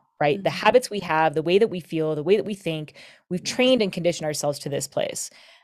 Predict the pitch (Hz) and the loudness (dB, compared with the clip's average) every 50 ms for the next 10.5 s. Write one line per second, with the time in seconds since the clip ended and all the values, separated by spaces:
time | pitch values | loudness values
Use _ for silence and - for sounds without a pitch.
0 | _ - - 165 156 151 151 160 180 180 175 175 160 170 160 156 151 156 175 185 | _ -4 0 0 0 2 4 6 8 8 8 8 8 8 6 6 4 4 4 4
1 | 202 208 185 175 160 151 151 143 135 117 - - _ _ - 156 160 147 - - | 6 4 4 4 2 0 0 -2 -6 -8 -10 -14 _ _ -12 -8 -6 -4 2 6
2 | 175 170 165 165 160 160 151 - _ _ _ _ _ _ _ _ - - 165 160 | 8 8 8 8 6 4 2 0 _ _ _ _ _ _ _ _ -8 -4 -2 0
3 | 160 156 151 151 151 151 - - _ - 202 190 175 160 156 151 156 - - 170 | 0 0 0 -2 -2 -4 -8 -12 _ -2 0 2 4 4 4 4 2 0 0 0
4 | 170 170 165 165 165 165 - - 180 202 208 196 - - 277 311 277 - - - | 2 2 2 0 -2 -4 -6 -4 -2 -2 -2 -4 -2 0 2 2 2 0 0 -2
5 | 170 151 139 120 - - - - - 170 165 - - 160 156 147 - - 151 143 | 0 2 2 0 -2 -4 -2 2 4 4 4 4 0 -2 -2 -4 -6 -4 -4 -4
6 | 143 139 - - 170 170 160 - - 160 156 156 147 147 147 143 147 143 139 135 | -4 -4 -2 0 2 2 4 4 4 4 4 2 2 2 0 0 -2 -2 -4 -4
7 | - - 160 160 156 151 - - 175 156 151 143 - - 143 147 135 - - - | -2 0 2 2 2 0 0 0 2 0 0 0 -4 -6 -4 -4 -6 -8 -10 -12
8 | - 156 165 143 135 135 135 143 - 180 156 156 156 156 - - - - - - | -8 -6 -4 -4 -4 -6 -6 0 2 4 6 6 6 4 4 0 -6 -10 -10 -14
9 | _ _ _ _ _ _ _ _ - 160 156 165 175 165 165 160 147 151 156 151 | _ _ _ _ _ _ _ _ -12 -2 4 6 6 8 8 6 4 2 -4 -4
10 | 139 - 165 160 160 151 - - - | -2 0 2 2 2 2 0 -4 -10